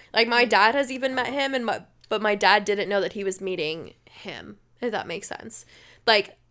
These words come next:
Speaker 1: we were at the gas station, and I ran into my dad last year,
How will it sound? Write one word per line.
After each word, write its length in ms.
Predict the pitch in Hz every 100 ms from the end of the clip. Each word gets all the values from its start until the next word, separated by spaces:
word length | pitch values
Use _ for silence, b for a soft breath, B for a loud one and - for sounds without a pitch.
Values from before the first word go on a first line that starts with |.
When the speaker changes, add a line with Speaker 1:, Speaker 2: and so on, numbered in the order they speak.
| _
Speaker 1:
we 200 | 226 233
were 100 | 226
at 120 | 220
the 80 | 220
gas 260 | 185 196
station, 320 | - 226 254 247
and 120 | 214
I 80 | 214
ran 240 | 185 165
into 160 | 185 202
my 100 | 175
dad 360 | - 123 190 - _
last 600 | 202 208 196 196 190 - -
year, 360 | 139 135 196